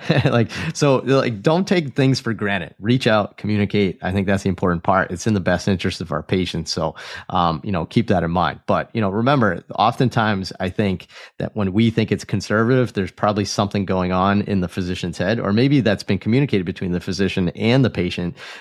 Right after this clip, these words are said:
that is saying that they want to go more conservative. Maybe they're worried about something down the road. M-, maybe they're worried about needing a revision in the future, you know, so don't just, don't, don't just take that,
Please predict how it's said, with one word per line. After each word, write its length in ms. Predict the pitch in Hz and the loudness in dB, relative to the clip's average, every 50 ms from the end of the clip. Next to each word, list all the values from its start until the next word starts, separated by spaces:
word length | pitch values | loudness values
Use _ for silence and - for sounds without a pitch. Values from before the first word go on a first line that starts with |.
| - _ | -8 _
that 120 | - 98 90 | 0 0 0
is 120 | 98 98 | 0 0
saying 420 | - 110 98 95 92 90 90 90 - _ _ | 0 0 2 2 2 0 -2 -4 -6 _ _
that 100 | - 95 | -4 -2
they 100 | - 98 | 0 0
want 220 | 92 87 87 85 85 | 0 0 0 -2 -2
to 60 | 87 | -4
go 160 | 76 87 82 | -4 -6 -4
more 160 | 85 85 82 | -4 -4 -4
conservative. 500 | - - 76 - - - 76 - - - - - | -6 -6 -6 -6 -4 -6 -6 -8 -10 -14 -8 -2
Maybe 200 | 92 98 101 110 | 0 2 2 4
they're 140 | 107 110 | 4 4
worried 240 | 107 98 98 98 98 | 4 4 4 4 4
about 240 | 95 85 92 87 - | 2 2 0 -2 0
something 260 | - 90 85 - 90 82 | -2 -4 -2 -2 -4 -4
down 180 | 87 82 85 | -2 -2 -2
the 80 | 85 82 | -4 -4
road. 240 | 80 82 78 80 80 90 | -6 -6 -8 -8 -6 -4
M-, 120 | 98 95 - | -6 -4 -2
maybe 180 | 110 110 113 107 | 0 0 2 2
they're 140 | 110 98 95 | 2 2 4
worried 240 | 98 98 101 101 98 | 4 4 4 4 4
about 440 | 90 92 92 90 87 90 - - - | 2 2 2 2 2 0 -2 -6 -8
needing 340 | - 101 107 104 98 95 90 | -4 -2 0 0 0 0 0
a 40 | |
revision 460 | 90 90 87 85 92 101 95 95 92 87 | -2 -2 -2 0 0 0 2 2 0 0
in 80 | 82 | 0
the 80 | 80 85 | -2 -4
future, 420 | - 90 92 92 - 80 73 73 - - - - - - - | -2 -4 -4 -2 -2 -4 -6 -6 -8 -12 -16 -16 -18 -8 -4
you 100 | 104 104 | -2 0
know, 160 | 95 87 82 | 0 0 -2
so 320 | - - 120 110 98 92 92 | 0 0 2 2 4 2 0
don't 320 | - - 123 127 127 123 | 0 2 2 2 2 2
just, 280 | 147 127 - - - - | 2 0 0 -2 -2 0
don't, 260 | 117 113 117 113 - | 2 2 2 2 2
don't 180 | - 120 113 104 | 0 0 2 2
just 160 | 117 107 - | 0 -2 0
take 140 | - 113 - | -2 0 2
that, 260 | 110 101 - - - | 4 2 2 2 -2